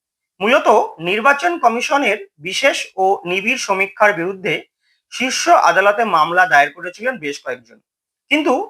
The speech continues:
তাতেও খুব একটা লাভ হয়নি, কারণ আগের শুনানিতে নির্বাচন কমিশনের আস্থা রেখেছে আদালত।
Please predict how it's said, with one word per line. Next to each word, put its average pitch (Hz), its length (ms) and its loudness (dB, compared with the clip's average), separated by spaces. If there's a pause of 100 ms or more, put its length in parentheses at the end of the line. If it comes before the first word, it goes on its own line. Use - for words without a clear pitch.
(140)
তাতেও 277 400 0
খুব 226 200 -8
একটা 226 240 0
লাভ 143 300 4
হয়নি, 117 240 -6 (520)
কারণ 233 220 2 (380)
আগের 196 420 2
শুনানিতে 254 500 -4 (240)
নির্বাচন 196 520 -2
কমিশনের 202 520 -4
আস্থা 147 340 0
রেখেছে 170 380 -6
আদালত। 123 380 0